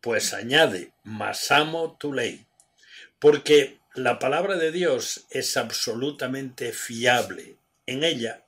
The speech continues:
no hay falsedad. Insiste en esto en el versículo siguiente, pero añade algo más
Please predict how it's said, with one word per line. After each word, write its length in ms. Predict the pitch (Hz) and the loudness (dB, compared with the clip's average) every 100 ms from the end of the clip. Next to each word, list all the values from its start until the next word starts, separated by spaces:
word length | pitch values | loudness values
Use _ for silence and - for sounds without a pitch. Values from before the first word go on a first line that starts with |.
| _ | _
no 380 | 113 127 135 127 | -10 -4 0 2
hay 180 | 127 113 | 0 -4
falsedad. 880 | - 117 107 - 107 117 151 - - _ _ _ - - - - | -8 -8 -8 -10 -4 0 0 0 -16 _ _ _ -20 -20 -20 -6
Insiste 680 | 151 151 - 208 - - 143 | -2 0 0 -2 -4 2 2
en 100 | 165 | 4
esto 320 | 156 - 123 | 2 0 -8
en 100 | 110 | -10
el 140 | 107 | -8
versículo 760 | 107 107 - 156 - 135 120 107 | -8 -6 -4 -6 -8 -8 -6 -6
siguiente, 760 | - 113 120 131 90 - - _ - - - _ | -8 -6 2 2 0 -12 -20 _ -20 -20 -20 _
pero 200 | 131 131 | 0 4
añade 460 | 135 151 196 180 175 | 2 2 -2 4 6
algo 220 | 156 139 | 6 0
más 520 | 151 180 233 - - | 2 2 2 -4 -8